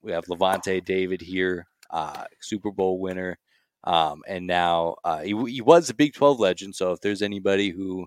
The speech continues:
you know, thinking that Nebraska's in the Big Ten. Uh, they, the Lavonte David's a Big Twelve legend, make no mistake about it. So,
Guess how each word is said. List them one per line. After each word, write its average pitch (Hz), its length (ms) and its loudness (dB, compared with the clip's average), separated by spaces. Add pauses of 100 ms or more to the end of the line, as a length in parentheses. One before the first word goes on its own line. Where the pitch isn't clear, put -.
(440)
you 101 140 0
know, 76 240 -6 (1000)
thinking 101 180 0
that 90 160 0
Nebraska's 92 540 0
in 87 80 -6
the 87 60 -6
Big 90 220 -4
Ten. 87 340 -8 (100)
Uh, 92 220 2
they, 98 260 2 (300)
the 110 100 -2
Lavonte 107 500 4
David's 98 320 0
a 90 40 -12
Big 98 180 -8
Twelve 85 260 -8
legend, 82 280 -10
make 80 180 -18
no 67 80 -20
mistake - 340 -16
about - 300 -16
it. - 120 -20
So, 64 320 -10